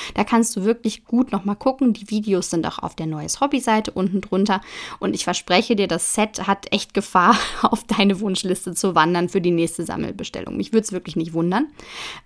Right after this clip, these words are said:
Ähm, und was ich dir dann in dem Stempellos-Paket auch noch reinpacke als Empfehlung ist, und das ist wichtig, dein erster Acrylblock. Die Stempel bei Stampin' Up werden mit Acrylblöcken benutzt. Das ist wichtig, weil,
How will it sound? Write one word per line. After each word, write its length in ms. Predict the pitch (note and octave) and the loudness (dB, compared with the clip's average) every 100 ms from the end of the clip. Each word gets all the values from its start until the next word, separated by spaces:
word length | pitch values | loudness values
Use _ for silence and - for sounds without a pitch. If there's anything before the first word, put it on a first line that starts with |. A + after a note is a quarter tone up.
| - | 4
Ähm, 320 | A3 A3+ A3+ - - - | 8 8 6 2 -20 -4
und 220 | - C#4+ C#4+ | 6 6 6
was 160 | C#4 | 2
ich 160 | C4 - | -2 -2
dir 160 | B3 | -2
dann 340 | G#3 G#3 B3+ C4+ - | 2 4 4 0 0
in 320 | A3+ A#3 A3+ | 4 6 4
dem 320 | G#3+ G#3+ G#3+ | 4 4 2
Stempellos-Paket 1200 | - G#3 G#3+ G#3+ F#3 G#3 C#4 - B3 - A3+ A3 - | 2 2 4 4 4 2 -2 -2 -4 -2 0 0 2
auch 280 | A3 D#4 A3 | 0 0 0
noch 260 | F#3+ - | -2 -2
reinpacke 580 | E3 E3 F#3 - - - | -2 -2 -2 -6 -6 -8
als 160 | G#3+ - | -8 -8
Empfehlung 460 | F3 - G3 G#3 - | -8 -4 0 0 -2
ist, 320 | - C4 - F#3+ | 2 2 2 -4
und 100 | F#3 | -6
das 120 | - | -6
ist 160 | - | -4
wichtig, 440 | F3+ G#3+ - B3 - - - - | -2 -2 0 -2 -2 -16 -16 -4
dein 240 | G3 G3 A3 | 4 4 4
erster 480 | - G3 - - - | 2 0 0 -4 -4
Acrylblock. 840 | - - A3+ A3+ G#3+ F3+ - - - _ - | -8 0 6 6 6 -2 -8 -12 -20 _ -10
Die 60 | F#3+ | -4
Stempel 560 | - F#3 G#3 C4 D4 | -2 0 0 0 0
bei 160 | C4+ G#3 | 0 0
Stampin' 440 | - G#3 G3+ G3+ | 0 -4 -2 -2
Up 260 | - A3+ - | -2 -2 -2
werden 260 | F#3 G3+ G3 | -2 0 -2
mit 180 | - | -2
Acrylblöcken 840 | F3+ - - A3 A#3 A3+ E3+ E3+ E3 | -6 -6 4 6 6 2 -4 -4 -2
benutzt. 420 | E3 D#3+ - - | -2 -2 -4 -6
Das 140 | E3 | -6
ist 240 | - - A3 | -4 -6 -6
wichtig, 640 | E3+ G3+ - C#4 F#4 - - | 0 0 0 0 0 0 0
weil, 280 | F#3+ G#3+ | 2 2